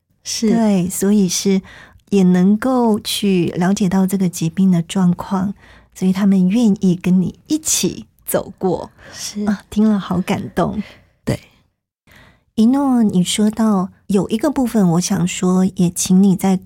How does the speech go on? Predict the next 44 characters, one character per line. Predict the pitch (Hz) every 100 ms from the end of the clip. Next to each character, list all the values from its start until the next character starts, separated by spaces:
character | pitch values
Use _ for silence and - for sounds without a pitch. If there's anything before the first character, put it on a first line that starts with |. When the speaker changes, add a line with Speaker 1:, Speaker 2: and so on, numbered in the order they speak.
| _ -
Speaker 2:
多 | 233 233
跟 | 226 208
我 | 190
们 | 147 170
分 | - 180
享 | 185 - -
一 | -
点， | - -
就 | 190
是 | 185 - 156 - - - - _ _ -
你 | 208 190
非 | - 311
常 | 302 226 190
有 | 160
病 | - 196
识 | 185 - 180
感， | - 156 - - -
可 | 190
是 | - 233
你 | 220 180
提 | - 170
到 | 196 202
说， | 202 - 180 180 185 - _ _
有 | 196 202
的 |
时 | 285 190
候 | 208
你 | 175
不 | - 196
知 | - 185
道 | 202
自 | 180 - 185
己 | - 135
的 | - - - 208 208
那 | 196
个 | 160
程 | - - 160 175
度 | 214 277 190 - _
到 | - 202 175
哪 | 170 190
里， | 175 175 - - _ _ _ _
Speaker 1:
是。 | - - 220
Speaker 2:
所 |
以 | 269